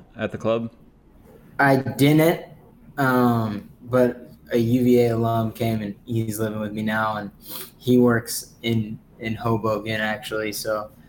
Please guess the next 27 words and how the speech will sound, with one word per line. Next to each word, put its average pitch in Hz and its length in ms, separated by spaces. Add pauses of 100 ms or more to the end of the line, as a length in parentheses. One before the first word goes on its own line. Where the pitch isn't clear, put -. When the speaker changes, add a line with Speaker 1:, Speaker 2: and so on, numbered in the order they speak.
(260)
Speaker 2:
he 123 140
doesn't 107 240
have 107 140
to 98 100
commute 123 340
right 110 220
now 107 240
'cause 107 160
no 110 140
one's 104 200
in 104 100
offices, 107 520
so 113 120
he's 104 140
just - 160
working 104 220
from 104 140
home, 110 360
and 98 140 (480)
it's - 100
been 117 180
fun. 113 340 (760)
Speaker 1:
That's - 180
cool. - 320 (640)
Um, 85 460 (500)
yeah, 104 160
man, 92 300